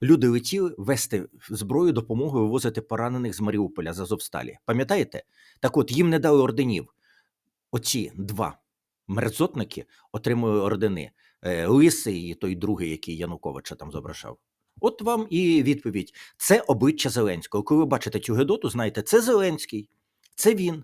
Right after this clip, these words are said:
І він їх точно захистить від будь-якого захисту України. Їм Україна не потрібна. Наступне. Доброго дня, пане Тарасе. Хочу спитати стосовно коментарів Залужного щодо мобілізації інвалідів третьої групи.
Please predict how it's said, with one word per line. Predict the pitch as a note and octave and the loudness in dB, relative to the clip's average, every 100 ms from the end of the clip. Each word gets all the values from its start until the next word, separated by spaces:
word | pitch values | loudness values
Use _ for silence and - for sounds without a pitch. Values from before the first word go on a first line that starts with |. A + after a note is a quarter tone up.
| _ - | _ -2
І | B2+ | 0
він | D4 | 2
їх | D4 | -2
точно | - B3 A3+ | -2 -4 -2
захистить | D3 C3+ B2 G3+ A#2+ | -2 -2 -2 -2 0
від | |
будь-якого | A2+ C#3+ C3+ A2 | 0 0 0 0
захисту | C3 - - G#2+ | -2 -4 -8 -8
України. | G#2 G2+ F2 G#2+ | -6 -6 -4 -2
Їм | A3 | -2
Україна | G3+ E3 C#3 B2 | -2 -2 0 0
не | A#2+ | -2
потрібна. | A2 D#2 C#2+ D#2 _ _ _ _ _ _ _ _ _ _ _ _ _ _ _ _ | -6 -8 -12 -16 _ _ _ _ _ _ _ _ _ _ _ _ _ _ _ _
Наступне. | - F#3+ - G2 G2 F2 E2 - - | -4 -2 0 -2 -2 -6 -10 -16 -6
Доброго | A#2+ G#3+ G#3+ | 2 2 4
дня, | F#3+ F3+ | 0 0
пане | F#3 D#3 | -2 -2
Тарасе. | D#3 F2+ - | -2 -4 -2
Хочу | G#3 A3+ | -4 -4
спитати | - - A3 G#3 | -6 -2 -2 -2
стосовно | - - G3 F3 | -4 0 0 0
коментарів | C#3+ C3+ - E3 B2 | 0 0 0 0 4
Залужного | C3 A3 G3+ A#2+ G#2+ - - | 4 2 2 0 0 -4 -4
щодо | - F3+ | 4 4
мобілізації | D#3 B2+ B2+ B2+ G3+ - D3+ | 4 2 2 2 0 0 0
інвалідів | B2+ B2 A2+ C3+ F#3 A#2+ | 2 2 2 2 0 -2
третьої | C#3 D3 D#3 C3+ | -2 -2 2 2
групи. | A#2+ A2 - | 2 -2 -4